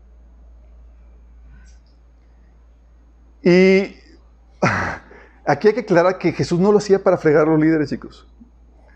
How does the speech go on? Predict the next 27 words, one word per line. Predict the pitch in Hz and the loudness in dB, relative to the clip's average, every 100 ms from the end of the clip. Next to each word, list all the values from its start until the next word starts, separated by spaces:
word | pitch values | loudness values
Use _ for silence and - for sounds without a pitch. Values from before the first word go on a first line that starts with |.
| _ _ _ | _ _ _
sino | - 139 147 151 151 - - _ _ - _ - | -4 0 2 2 2 -6 -20 _ _ -20 _ -8
porque | 135 143 | -2 0
tiene | 175 190 208 - - 143 - _ _ | 0 0 -2 -4 -18 -16 -16 _ _
base | 127 151 180 - 180 - - _ _ _ | -2 -2 -2 0 0 -2 -18 _ _ _
o | 143 | -2
fundamento | - 131 127 139 143 156 | 0 0 0 -2 -4 -8
su | - 131 | -2 -2
actuar | 120 - 131 135 - - - | -2 -4 -2 -2 -4 -18 -14
en | 123 | -6
que | |
había | 113 127 | 0 0
algo | 139 147 | 0 -4
que, | 151 147 147 - | -2 -2 -6 -6
que | - - | -6 -4
corregir | 131 117 139 127 | -4 -4 -4 -2
en | 113 | -4
ese | 107 | -4
sentido. | 127 107 143 135 - _ _ _ - | -6 -4 -6 -6 -12 _ _ _ -6
Versículo | 113 131 143 | -2 0 2
diecisiete | 120 131 127 147 139 | 2 0 0 0 0
al | 120 | -2
veintitrés, | 113 104 113 123 127 | -2 -6 -2 -2 -2
fíjate | 131 - | -6 -2
lo | 123 | -2
que | 120 | -2
dice | 120 | -4
Jesús. | 110 120 - | -4 -6 -8